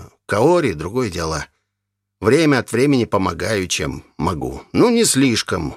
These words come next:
У меня своих четыре рта, да матушка позапрошлым годом слегла. Уход нужен.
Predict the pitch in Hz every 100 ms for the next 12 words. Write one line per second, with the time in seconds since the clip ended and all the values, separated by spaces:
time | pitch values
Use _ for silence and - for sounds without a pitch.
0 | _ 101 131 151 135 98 127 147 151 110
1 | - - 110 117 95 90 90 92 - 90
2 | 71 67 67 78 110 120 123 107 - 101
3 | 90 107 107 110 110 110 110 107 87 80
4 | - 107 87 78 60 - 135 180 - 110
5 | 90 69